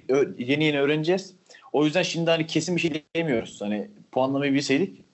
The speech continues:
bir şey derdik belki ama hafta içi duyururuz. Zaten takip edenler, e, göreceklerdir. Şu an altı kişiyiz. Sayısının artması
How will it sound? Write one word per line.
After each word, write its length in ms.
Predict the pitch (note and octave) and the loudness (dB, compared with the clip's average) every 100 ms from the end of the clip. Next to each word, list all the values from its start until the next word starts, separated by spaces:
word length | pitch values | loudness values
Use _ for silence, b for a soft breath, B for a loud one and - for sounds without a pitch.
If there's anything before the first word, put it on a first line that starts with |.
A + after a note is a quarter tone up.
| _ | _
bir 60 | - | -10
şey 140 | C3+ | 0
derdik 300 | C#3+ A#2+ - | 2 2 0
belki 240 | G2 G#2+ F#3+ | -2 0 -2
ama 260 | D3+ E3 _ _ _ - - B B B B | -2 -6 _ _ _ -20 -20 B B B B
hafta 320 | - D3+ - | -6 -4 2
içi 380 | A2+ - C#3+ C#3 | 2 4 2 2
duyururuz. 320 | C#3 C3+ A2+ | 2 2 2
Zaten 320 | A#2+ A#2 B2 | 2 2 -2
takip 340 | A2+ A#2 A#2 A2+ | -2 -2 -2 -2
edenler, 380 | G2+ F#2 G#2+ A#2+ | 0 0 -2 -2
e, 480 | - - G2 G2 | -6 -16 -16 -10
göreceklerdir. 680 | G2 G#2+ G#2+ G#2+ - F2+ E2+ | -2 0 2 0 0 0 0
Şu 160 | - G2+ | -2 0
an 60 | |
altı 280 | G#2 G2+ A2 | 2 2 0
kişiyiz. 320 | - G2+ A#2 - | -4 -4 -4 -6
Sayısının 480 | - G#2+ G2+ G#2 | -4 -2 -2 -2
artması 500 | G2 - F2+ - C#3+ | -4 -4 -8 -4 -4